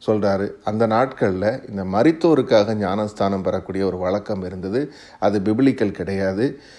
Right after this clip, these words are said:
So, அவர் சொல்றாரு, அப்படி எதற்காக அவங்க செஞ்சாங்கன்னு சொல்லி பார்த்தீங்கன்னா, இம்மையில மாத்திரமல்ல, மறுமையிலும் நம்ம எப்படிப்பட்டவர்களா இருக்கிறோம்,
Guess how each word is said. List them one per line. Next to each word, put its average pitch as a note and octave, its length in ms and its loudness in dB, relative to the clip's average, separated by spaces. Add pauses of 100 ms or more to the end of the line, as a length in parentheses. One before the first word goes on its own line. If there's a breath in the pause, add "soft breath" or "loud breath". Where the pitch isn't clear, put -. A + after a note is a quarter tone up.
(120)
So, - 180 6
அவர் C3 140 8
சொல்றாரு, C#3+ 540 4 (360 soft breath)
அப்படி D#3 420 4
எதற்காக F#3 500 4
அவங்க B2 300 0
செஞ்சாங்கன்னு G2+ 520 0
சொல்லி F#2 240 -6
பார்த்தீங்கன்னா, F#2+ 760 -4 (640 soft breath)
இம்மையில B2 500 2
மாத்திரமல்ல, G#2 680 -2 (340)
மறுமையிலும் G2 600 -4 (140)
நம்ம F2+ 240 -8
எப்படிப்பட்டவர்களா G2+ 680 -2
இருக்கிறோம், E2+ 360 -6